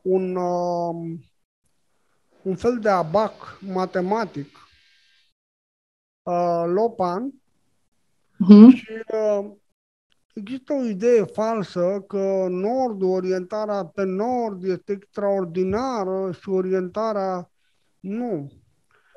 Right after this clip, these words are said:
Speaker 1: Uh, e adevărat că sunt, uh, diverse tipuri de Feng Shui, Feng Shui celor opt case, Feng Shui stelelor zburătoare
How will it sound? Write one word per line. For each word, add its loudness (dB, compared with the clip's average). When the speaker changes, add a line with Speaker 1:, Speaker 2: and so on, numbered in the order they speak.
Speaker 1:
Uh, -8
e -6
adevărat -4
că -6
sunt, -10
uh, -6
diverse -8
tipuri -6
de -2
Feng -4
Shui, -8
Feng -4
Shui -6
celor -2
opt -6
case, -6
Feng -6
Shui -2
stelelor -4
zburătoare -4